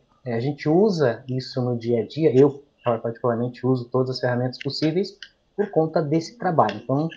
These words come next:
comecei a estudar isso, né, de brincadeira, né, eu sou biólogo de formação, não tem, não tem nada a ver com, com T I,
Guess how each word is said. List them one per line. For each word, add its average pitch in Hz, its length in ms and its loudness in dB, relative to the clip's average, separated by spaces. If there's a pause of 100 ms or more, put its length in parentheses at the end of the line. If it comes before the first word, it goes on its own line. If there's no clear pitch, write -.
(260)
comecei 160 380 2
a 180 40 4
estudar 165 440 4
isso, 160 480 2
né, 131 320 4
de 113 160 -2
brincadeira, 139 720 4
né, 127 200 -2 (360)
eu 123 60 -8
sou 123 260 2
biólogo 123 540 4
de 123 100 -2
formação, 123 580 -2
não 117 120 -4
tem, 113 400 -4 (120)
não 120 100 -6
tem 123 160 -2
nada 131 300 0
a - 20 2
ver 123 160 0
com, 113 400 -2
com 117 440 -4
T 135 120 0
I, 143 260 -2